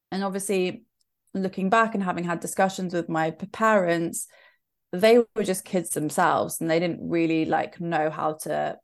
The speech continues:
parent, and they weren't bad at it, but they obviously were not amazing at the same time. And I feel like as a result, and a few other things that I, like, won't get into, I,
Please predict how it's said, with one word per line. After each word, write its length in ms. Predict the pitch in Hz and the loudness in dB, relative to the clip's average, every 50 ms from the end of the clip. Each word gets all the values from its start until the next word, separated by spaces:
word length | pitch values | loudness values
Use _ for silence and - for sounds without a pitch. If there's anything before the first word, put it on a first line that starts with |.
| _ _ _ _ _ _ _ _ _ _ - | _ _ _ _ _ _ _ _ _ _ -6
parent, 640 | 302 359 370 330 233 - - 160 165 160 - - _ - | -4 -2 0 0 -2 -2 -4 -6 -8 -8 -8 -10 _ -4
and 100 | 175 180 | -2 0
they 100 | 180 185 | 2 4
weren't 380 | 208 247 254 220 - - - | 4 4 4 2 0 -2 -2
bad 240 | 175 185 214 226 220 | 0 2 2 2 0
at 100 | 175 160 | 0 0
it, 220 | 165 165 160 - - | 0 0 0 -2 -4
but 120 | - - 156 | -8 -4 -2
they 100 | 165 165 | 0 0
obviously 560 | 160 160 165 165 - 165 160 160 160 165 160 _ _ _ _ _ _ _ _ | 0 -2 -4 -8 -6 -6 -4 -4 -4 -6 -8 _ _ _ _ _ _ _ _
were 160 | - 170 175 | -8 -4 -2
not 200 | 170 170 143 - | -2 0 0 -2
amazing 420 | 170 170 165 170 170 165 170 160 - | 0 0 0 0 0 -2 -2 -6 -4
at 60 | - | -4
the 80 | 165 165 | -6 -6
same 260 | - - 151 151 156 | -6 -6 -6 -6 -6
time. 520 | - 220 247 226 196 180 170 165 170 185 - _ _ _ _ _ _ _ - | -2 -2 2 2 2 2 0 -2 -4 -6 -10 _ _ _ _ _ _ _ -2
And 140 | - 170 170 | 0 0 0
I 60 | 175 | 0
feel 160 | 170 - 185 180 | 0 0 2 4
like 260 | 175 170 165 - - - | 4 4 2 0 -8 -4
as 160 | - 180 175 175 | -2 -2 0 0
a 60 | 160 | -2
result, 640 | 156 170 170 214 220 202 180 170 170 170 - - _ _ _ _ _ _ _ _ _ _ _ _ _ _ _ - | -4 -4 0 2 4 4 6 6 4 2 0 -4 _ _ _ _ _ _ _ _ _ _ _ _ _ _ _ -8
and 100 | 180 180 | -6 -6
a 60 | 185 | -6
few 180 | 185 - 208 202 | -4 -2 0 0
other 140 | 196 185 185 | 0 0 -2
things 320 | - 185 170 170 165 - | -4 -4 -4 -4 -6 -8
that 100 | - - | -8 -4
I, 20 | 175 | -2
like, 240 | 165 160 151 - | -2 -2 -2 -2
won't 200 | 170 170 156 - | -2 -2 -2 -2
get 120 | - 156 - | -4 -4 -4
into, 600 | 160 175 175 170 - 180 175 165 175 170 170 185 - - - - _ _ _ _ - | -4 -4 -6 -6 -6 -6 -6 -4 -2 -2 -2 -4 -4 -12 -20 -20 _ _ _ _ 0
I, 800 | 180 170 170 175 170 170 160 - 175 170 170 170 175 175 - | 2 4 4 4 4 2 0 -2 -2 -2 0 0 0 -2 -4